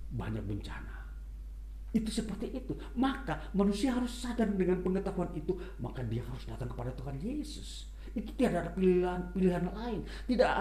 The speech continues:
ada alternatif ketiga. Hanya dua, si yang satu yang tidak mau datang kepada Tuhan Yesus, yang satu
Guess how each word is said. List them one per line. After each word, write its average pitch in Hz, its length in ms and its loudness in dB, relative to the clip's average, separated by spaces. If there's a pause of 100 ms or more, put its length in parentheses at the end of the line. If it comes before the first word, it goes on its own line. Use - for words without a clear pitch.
ada 226 100 2
alternatif 220 560 4
ketiga. 240 560 -2 (480)
Hanya 220 320 8 (880)
dua, 214 480 4
si 160 240 4
yang 147 80 2
satu - 800 6
yang 120 80 4
tidak 135 240 2
mau 135 80 4
datang 123 240 2
kepada 123 320 0
Tuhan 120 240 0
Yesus, 110 400 4
yang - 160 -2
satu - 320 -2